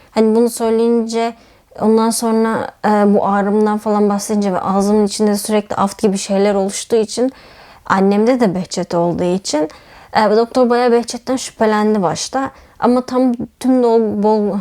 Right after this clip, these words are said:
bulguları mı denir? Tüm bulguları göstermediğim için de, e, sanırım şu an onun olduğunu düşünmüyor.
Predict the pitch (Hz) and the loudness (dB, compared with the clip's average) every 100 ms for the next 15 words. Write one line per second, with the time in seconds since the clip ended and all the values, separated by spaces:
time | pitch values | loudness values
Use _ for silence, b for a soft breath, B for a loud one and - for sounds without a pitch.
0 | - 196 190 185 180 196 208 226 247 147 | -8 -6 -2 -2 2 2 2 2 2 0
1 | 123 - - _ 214 220 202 202 208 214 | -2 -8 -12 _ 0 2 2 2 0 0
2 | 208 202 - 226 220 170 175 175 180 - | -2 -4 -4 -2 0 -2 -2 -4 -4 -6
3 | - 180 233 311 B B B B B - | -4 0 0 -2 B B B B B -2
4 | 196 185 180 - 240 233 226 294 294 - | 0 0 -2 0 2 2 2 0 -2 -6
5 | - 240 233 233 240 240 208 196 226 302 | -4 0 2 4 2 2 2 2 2 2
6 | 233 - 214 165 175 226 | 0 -2 -2 -2 -4 -4